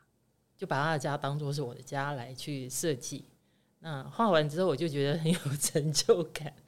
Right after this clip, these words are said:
<laughs> 那我经过把我的心，那个就是心境，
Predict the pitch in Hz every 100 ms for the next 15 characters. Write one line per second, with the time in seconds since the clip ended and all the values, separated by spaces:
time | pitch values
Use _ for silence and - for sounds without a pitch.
0 | _ - 220 185 160 143 135 143 156 214
1 | 247 214 165 170 135 139 135 143 - 165
2 | 170 175 180 - - - 175 151 135 156
3 | 147 143 131 127 - _ - - _ _
4 | _ _ _ _ - 208 214 220 143